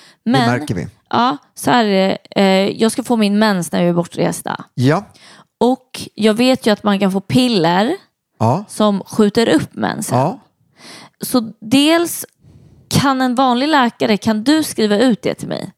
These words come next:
Speaker 2: Om jag kan.
Speaker 1: Oh, vad bra!
Speaker 2: Om, då har du kommit rätt.
Speaker 1: <laughs> Okej, vad skönt.
Speaker 2: Ja.
Speaker 1: För då skulle jag gärna vilja ha det. Eh, och sen en annan liten grej.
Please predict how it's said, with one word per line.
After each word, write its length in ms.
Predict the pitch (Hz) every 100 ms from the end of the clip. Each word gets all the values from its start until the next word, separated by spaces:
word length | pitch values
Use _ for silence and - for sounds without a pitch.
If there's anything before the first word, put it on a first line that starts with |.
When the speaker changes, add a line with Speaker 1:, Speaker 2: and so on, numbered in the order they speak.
| -
Speaker 2:
Om 360 | 196 208 160 104
jag 200 | 92 -
kan. 220 | 156 214
Speaker 1:
Oh, 280 | 381 453 440
vad 140 | 415
bra! 720 | 415 494 508 523 508 - - 208
Speaker 2:
Om, 120 | 170
då 120 | 143 185
har 80 |
du 60 | 151
kommit 260 | 156 127 117
rätt. 240 | 107 -
Speaker 1:
<laughs> 40 | 277
Okej, 380 | - - 262
vad 140 | 226 185
skönt. 220 | 139 -
Speaker 2:
Ja. 260 | 104 120 165 - -
Speaker 1:
För 120 | -
då 140 | 269 320
skulle 220 | - 285
jag 160 | 214
gärna 240 | 208 196 196
vilja 200 | 190 185
ha 120 | 170
det. 360 | 160 139 196 349 - - - _ -
Eh, 180 | 233
och 160 | 233 247
sen 300 | - 285 277
en 220 | 269 240
annan 340 | 202 247 285 294
liten 260 | 269 240
grej. 360 | 185 180 220